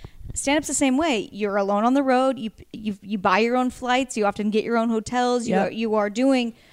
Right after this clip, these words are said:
Speaker 1: it is a very solo, solo sport. So it surprises me if it c-, caused you that much
Speaker 2: Mm-hmm.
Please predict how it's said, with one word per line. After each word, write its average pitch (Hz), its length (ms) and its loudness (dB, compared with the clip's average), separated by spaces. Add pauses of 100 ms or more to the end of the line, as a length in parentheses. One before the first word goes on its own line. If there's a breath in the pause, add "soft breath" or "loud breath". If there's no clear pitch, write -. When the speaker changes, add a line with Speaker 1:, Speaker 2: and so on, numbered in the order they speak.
(260 soft breath)
Speaker 1:
it 240 160 0
is 226 100 -2
a 226 60 -2
very 262 260 0
solo, 247 460 2
solo 214 300 -2
sport. - 340 0
So 233 160 4
it 208 100 0
surprises 330 580 0
me 202 280 -8
if 202 100 -10
it - 160 -6
c-, - 60 -18 (420)
caused 294 380 -4
you 240 80 -2
that 226 180 2
much 220 380 -4
Speaker 2:
Mm-hmm. 220 300 2